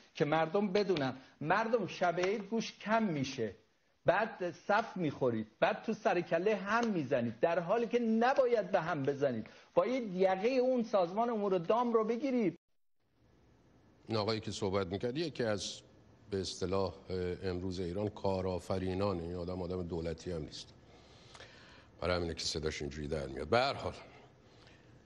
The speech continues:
Speaker 2: می‌گن که همین آقا فرمودن که مردم یقه، یقه مسئولان رو بگیرین، اینا که فلان. کی یقه کیو بگیره؟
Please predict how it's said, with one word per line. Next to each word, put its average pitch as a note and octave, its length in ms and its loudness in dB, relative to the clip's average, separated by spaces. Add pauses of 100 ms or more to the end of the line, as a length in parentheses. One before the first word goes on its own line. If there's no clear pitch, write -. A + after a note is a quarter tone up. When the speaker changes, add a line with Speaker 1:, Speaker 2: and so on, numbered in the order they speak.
(1040)
Speaker 2:
می‌گن B2 420 0
که B2 280 -2
همین A2+ 220 0
آقا G#2+ 140 0
فرمودن G#2+ 520 0
که A2 220 -2
مردم G#2+ 420 0
یقه، F#2+ 580 0
یقه G#2 680 2
مسئولان F#2+ 600 -2
رو G2+ 60 0
بگیرین، F#2 460 -2
اینا F2 220 -2
که D#2+ 120 -8
فلان. A2 180 -6
کی - 180 -4
یقه A2 220 0
کیو F#2 260 -4
بگیره؟ C2+ 340 -8